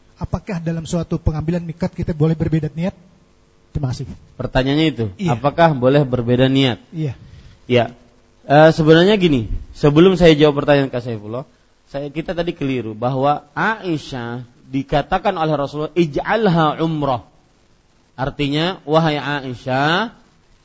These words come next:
Speaker 2: jadikan haji tamattu'mu ini sebagai haji kiran." Dia bukan ifrad. Jadi pekerjaan haji kiran dengan ifrad itu hampir sama,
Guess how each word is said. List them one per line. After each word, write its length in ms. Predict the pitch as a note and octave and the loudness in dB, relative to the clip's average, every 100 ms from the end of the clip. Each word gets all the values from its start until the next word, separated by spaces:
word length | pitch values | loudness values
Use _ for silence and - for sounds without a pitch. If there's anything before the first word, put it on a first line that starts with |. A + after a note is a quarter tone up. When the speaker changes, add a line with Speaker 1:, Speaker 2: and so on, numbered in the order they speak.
| A#2+ | -2
Speaker 2:
jadikan 880 | C#3+ C3 C3+ C3+ F3+ - F#3+ G3 G3 | 2 2 2 -2 -8 -4 2 2 2
haji 400 | E3+ D#3+ D#3 D#3 - | -2 0 0 -4 0
tamattu'mu 720 | D3+ D3 D3 D3 D#3 D3 D3 | 0 0 -4 -4 -6 -4 -4
ini 320 | D3+ D3+ F3+ | -4 -4 -4
sebagai 720 | F3+ D#3 C#3+ C3 B2+ D3 D#3+ D#3+ | -4 -6 -2 0 0 2 2 2
haji 560 | C#3 C3 B2 D3+ D#3 _ - | 0 -4 -4 -10 -12 _ -8
kiran." 480 | C3+ C#3+ D3+ B2+ F#2+ - _ _ _ _ _ _ _ _ A2+ | -4 2 4 4 -2 -20 _ _ _ _ _ _ _ _ -10
Dia 240 | B2 D#3 D3 | -4 -2 -4
bukan 400 | B2+ - D3+ D#3+ D3 _ _ _ _ _ _ | -6 -4 -4 -4 -10 _ _ _ _ _ _
ifrad. 480 | - A2 A2+ G#2+ F#2+ _ _ _ _ - | -16 -16 -14 -14 -14 _ _ _ _ -6
Jadi 240 | D3+ G3+ | -4 -4
pekerjaan 720 | A3 G3+ G#3 F3+ G#3 A3+ G#3+ | -6 -2 -2 0 0 -2 -4
haji 320 | G3+ F#3+ F3 F#3 | -4 -4 -6 -4
kiran 320 | F#3+ G#3+ G#3 | -2 0 0
dengan 240 | G3 F#3 | -4 -4
ifrad 320 | F#3 E3 F3+ | -6 -4 -4
itu 160 | G3 A3 | -4 -4
hampir 320 | G3 G3 G3+ | -2 -2 -2
sama, 400 | F3+ E3+ D3+ - | -2 -2 -2 -6